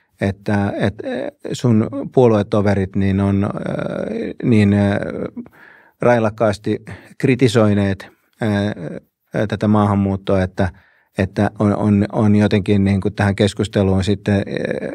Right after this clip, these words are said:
haluttu tää niin kuin varsin keinotekoinen erottelu tehdä. I-, itse niin kuin voitte syyt-, syyttää, syyttää sitten, ö,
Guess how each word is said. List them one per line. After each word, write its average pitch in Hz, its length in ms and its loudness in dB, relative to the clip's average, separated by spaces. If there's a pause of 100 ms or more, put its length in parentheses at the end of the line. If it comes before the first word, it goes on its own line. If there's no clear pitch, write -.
(220)
haluttu 101 400 2
tää 101 240 2
niin 98 160 2
kuin 95 180 -2
varsin 101 280 2
keinotekoinen 98 880 0 (300)
erottelu 104 400 2
tehdä. 98 440 0 (960)
I-, - 260 -6
itse 123 400 4
niin 110 360 2
kuin 107 420 0
voitte 113 280 2
syyt-, 113 440 2
syyttää, 113 560 0 (120)
syyttää 117 440 2
sitten, 117 340 -2
ö, 120 540 -4